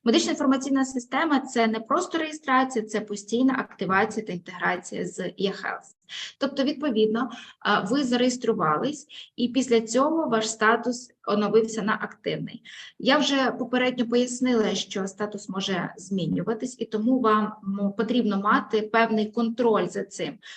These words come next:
Тому у вас має бути доступ до вашого кабінету постійно. Е, коли ви долучаєте свого спеціаліста, він так само починає працювати в електронній системі і може навіть, якщо ви поки не вносите ніяких даних,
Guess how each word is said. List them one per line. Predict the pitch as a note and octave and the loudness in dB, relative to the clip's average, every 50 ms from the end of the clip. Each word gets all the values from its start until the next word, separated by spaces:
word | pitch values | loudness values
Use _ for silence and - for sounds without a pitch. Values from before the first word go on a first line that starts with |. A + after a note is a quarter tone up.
| - _ | -16 _
Тому | - B3 A#3+ B3 C#4 C#4+ | 2 4 4 6 6 4
у | C4+ | 2
вас | A3 A#3+ A#3+ A#3 - - - | 2 0 0 -2 -4 -2 2
має | A3 A3+ A#3+ A#3+ B3 A#3+ B3+ | 4 6 6 6 6 6 4
бути | A3+ G#3 C4 C4 - A3 | 2 0 -2 -2 -4 -2
доступ | F3+ G#3 G#3 G3+ C#4 - - - C4 A3 | 0 2 2 2 2 -2 -4 -8 -6 -2
до | - G#3+ | -2 0
вашого | G#3 A3 A3 - - G3+ - | 2 0 0 0 -4 -6 -6
кабінету | - G#3+ F#3+ - G#3 G3 A3 A#3 A3+ - A#3+ A#3+ - - - - _ _ | -6 -6 -4 -2 -2 -2 -2 -4 -2 -4 -4 -6 -6 -10 -20 -20 _ _
постійно. | - B3+ A#3+ B3 - - - B2+ G#2 F#2+ F2 - | 2 2 2 2 -2 -8 -8 -8 -8 -8 -10 -10
Е, | - - _ _ - - - - - - - - - G#3+ G#3+ G#3+ G#3+ G#3+ | -12 -16 _ _ -18 -18 -16 -16 -16 -16 -8 -2 2 4 6 6 6 4
коли | G#3+ G#3+ - C4 D4 E4+ | 4 2 0 0 2 2
ви | E4+ C#4+ | 2 0
долучаєте | G#3 C#4+ C#4+ C#4+ - C#4 C#4+ C#4 C4+ C4+ | 0 -2 -2 -2 0 0 -2 -2 -2 -6
свого | C4 - B3 C4 C#4 | -4 -2 -2 0 -2
спеціаліста, | C4+ - - B3 A#3+ - B3+ B3+ C#4 D#4+ F#4 G4 F#4+ - - C4+ A#3+ | 0 -2 -2 -2 0 0 -2 0 0 0 0 -2 -2 -2 -2 0 2
він | B3+ B3+ A#3+ B3 | 4 4 4 2
так | A#3 B3 B3 - | 0 -2 -4 -6
само | - - - A#3+ A3+ A3 G#3+ G3+ | -6 -2 2 4 4 4 2 2
починає | G#3+ A3 G#3+ G#3+ A3+ G#3 G3+ G3+ | 2 2 2 2 0 0 -2 -2
працювати | - - G#3 G#3+ - A3 G3+ G3 G3+ G3+ G#3+ | -2 -2 -4 -4 -2 0 0 0 0 0 0
в | G3+ | 2
електронній | G#3 G#3+ G#3+ G#3+ - A3+ A3 G#3+ G#3+ G#3+ A3 | 2 2 2 2 0 0 2 2 4 2 0
системі | A3 - B3 B3 - - - D#4 E4 F4 E4 D#4 D#4 - - - - - - _ _ | 0 0 -2 -2 -2 -2 -2 0 0 0 0 -2 -6 -8 -12 -20 -20 -20 -20 _ _
і | - A#3 B3 B3+ G#3+ A3 | 0 4 4 4 6 6
може | A3+ B3 C#4 D4+ E4 - D4 C4+ | 6 6 6 6 4 4 4 6
навіть, | B3+ C4 C4 C4 C4+ B3+ B3+ | 8 8 8 6 4 4 0
якщо | B3 B3 - - - - C4 A3+ G3 | -2 -4 -4 -6 -2 2 4 4 4
ви | F3 - F#3+ | 4 0 -4
поки | - - A#3 A#3 A#3 - G#3 | -2 0 0 0 0 0 0
не | G3 G#3 A#3+ | 0 2 2
вносите | C4 C4+ A#3+ A#3+ A#3+ A#3+ - - G3+ | 2 4 4 4 4 2 0 -2 -2
ніяких | G3 F#3+ F#3 F3+ - - G3 F3+ - | 0 0 -2 -4 -6 -10 -12 -8 -2
даних, | - G3 G#3 C4+ D4+ D4+ D#4 | 0 2 2 2 0 -2 -6